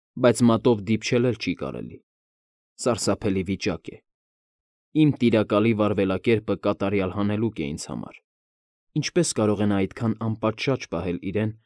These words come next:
մեր երդվյալ թշնամիների հետ։ Ես ոչինչ չեմ հասկանում։ Այդ պարզապես ինչ-որ բախտ է։ Սակայն բավական է այդ մասին։ Միայն ուզում եմ մի անգամ էլ կրկնել այն, ինչ արդեն ասել եմ։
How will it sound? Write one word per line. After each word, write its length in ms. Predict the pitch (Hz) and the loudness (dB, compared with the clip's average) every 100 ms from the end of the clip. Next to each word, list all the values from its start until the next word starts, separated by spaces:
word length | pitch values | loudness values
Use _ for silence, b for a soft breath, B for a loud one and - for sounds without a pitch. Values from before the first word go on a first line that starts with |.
| _ _ | _ _
մեր 160 | 127 110 | 0 2
երդվյալ 540 | 113 110 - 113 104 | 0 0 0 0 0
թշնամիների 680 | - - 117 104 92 87 85 | -6 -8 -2 0 0 -2 -4
հետ։ 220 | 95 - _ _ _ _ _ _ _ _ - | -6 -10 _ _ _ _ _ _ _ _ -2
Ես 180 | 175 135 | 0 2
ոչինչ 320 | 131 - 120 | 0 0 -2
չեմ 240 | - 117 | -2 -4
հասկանում։ 480 | 92 76 - 76 - _ _ _ _ _ _ _ - | -4 -10 -10 -10 -12 _ _ _ _ _ _ _ -2
Այդ 180 | 160 - | 0 2
պարզապես 540 | 120 113 113 117 107 | 2 2 2 2 0
ինչ-որ 320 | 110 - 120 | -2 -2 -4
բախտ 400 | 113 123 110 - | -2 -4 -6 -10
է։ 60 | - - _ _ _ _ _ _ | -14 -14 _ _ _ _ _ _
Սակայն 380 | - 160 165 151 | -6 -2 2 4
բավական 460 | 123 131 139 160 117 | 4 4 2 0 0
է 60 | 82 | -2
այդ 160 | 85 82 | -4 -6
մասին։ 340 | 80 - 60 _ _ _ _ _ - | -6 -10 -16 _ _ _ _ _ -2
Միայն 300 | 151 156 139 | 2 6 4
ուզում 260 | 120 139 135 | 4 4 4
եմ 100 | 117 | 4
մի 140 | 117 | 4
անգամ 380 | 117 117 135 139 | 2 0 0 0
էլ 100 | 120 | 0
կրկնել 480 | 90 - 98 98 90 | -4 -4 -2 -2 -2
այն, 240 | 110 113 110 _ _ | -2 -2 -4 _ _
ինչ 160 | 143 139 | -2 2
արդեն 380 | 117 107 110 101 | 2 0 -2 -2
ասել 320 | 95 90 73 | -2 -6 -6
եմ։ 100 | - | -12